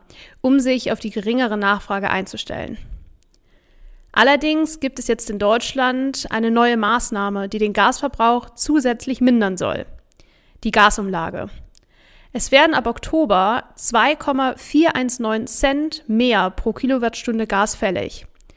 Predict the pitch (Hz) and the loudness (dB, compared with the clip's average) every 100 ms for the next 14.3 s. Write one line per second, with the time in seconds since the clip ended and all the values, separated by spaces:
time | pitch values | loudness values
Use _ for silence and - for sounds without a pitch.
0 | _ _ _ _ _ - 254 233 247 226 | _ _ _ _ _ -2 2 2 2 2
1 | 208 208 - 285 254 254 247 240 202 214 | 2 2 0 -4 -2 0 0 -2 0 0
2 | 226 - - 196 185 185 208 240 233 220 | 0 -6 -10 -4 -2 -4 -4 -6 -6 -6
3 | 214 214 208 226 214 226 220 - 285 240 | -6 -6 -4 -4 -4 -4 -4 -4 -2 -2
4 | 226 220 - - 269 269 262 - - - | -4 -4 -6 -2 0 0 -2 -10 -14 0
5 | 233 - - 240 233 220 202 247 294 - | 0 0 -6 -2 -2 -2 0 0 -2 -6
6 | - - 233 - - 285 262 262 285 247 | -4 -2 -2 -4 2 4 6 6 4 2
7 | 233 - 233 247 233 226 226 226 - 233 | -2 0 2 2 0 -4 -2 -4 -2 -2
8 | 233 233 214 208 208 208 - 233 240 - | 0 0 0 -2 -6 -4 -4 -4 -6 -16
9 | - _ 233 - 214 - 220 247 254 240 | -20 _ -6 -6 -6 0 2 2 2 2
10 | 294 - 254 233 220 - 254 240 226 202 | 0 0 -4 -4 -6 -4 -2 0 0 2
11 | 240 233 208 196 185 185 196 196 208 214 | 2 0 -2 -4 -4 -4 -6 -10 -8 -6
12 | 196 202 202 214 - 214 226 233 220 214 | -4 -4 -6 -6 0 2 4 2 -2 -4
13 | - 214 - 220 214 - 247 - 277 - | -4 -8 -2 -2 -2 -6 -8 0 2 2
14 | - - 107 | -4 -8 -8